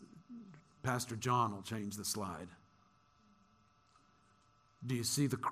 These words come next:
the, the figure of the cross? Do you see the arms that are affixed to the cross? The legs right here?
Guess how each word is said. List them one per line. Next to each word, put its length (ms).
the, 160
the 120
figure 380
of 100
the 80
cross? 580
Do 60
you 80
see 220
the 140
arms 540
that 160
are 240
affixed 640
to 180
the 140
cross? 540
The 120
legs 580
right 240
here? 320